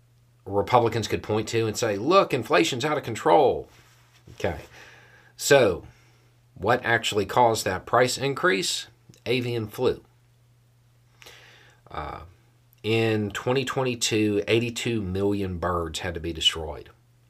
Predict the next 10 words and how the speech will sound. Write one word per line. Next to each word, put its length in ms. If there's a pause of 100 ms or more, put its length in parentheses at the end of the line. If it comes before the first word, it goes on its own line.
(460)
That's 500 (140)
what 260 (220)
caused 340
that. 300 (180)
That's 180
what 140
caused 260
the 60
price 320
increase. 480